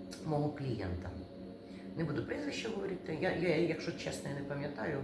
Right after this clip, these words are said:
прізвище. І коли я третього нуль першого поїхала, е, в Бучанське Т Ц К, е, черговий, який представився як,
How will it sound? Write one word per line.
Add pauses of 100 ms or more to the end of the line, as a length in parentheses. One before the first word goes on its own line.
прізвище. (1700)
І
коли
я
третього
нуль
першого
поїхала, (440)
е, (140)
в
Бучанське (760)
Т
Ц
К, (1160)
е,
черговий, (400)
який
представився
як,